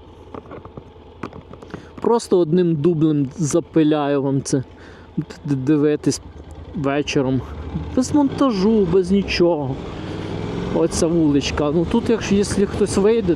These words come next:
то, <laughs> то не прикольно буде. Ну, буду акуратно їхати, бо то дощ, то. Ой-ой-ой.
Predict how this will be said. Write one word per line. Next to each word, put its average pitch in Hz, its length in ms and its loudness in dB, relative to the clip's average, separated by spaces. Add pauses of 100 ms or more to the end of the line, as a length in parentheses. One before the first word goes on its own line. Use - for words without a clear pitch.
то, 175 140 2 (480)
<laughs> - 480 -2
то 175 100 4
не 165 120 2
прикольно 160 840 0
буде. 143 280 4 (1000)
Ну, 139 420 0
буду 139 300 2
акуратно 139 540 -2
їхати, 139 460 0
бо 131 120 0
то 135 180 -2
дощ, 147 460 -2
то. 135 180 -2 (4000)
Ой-ой-ой. 202 960 4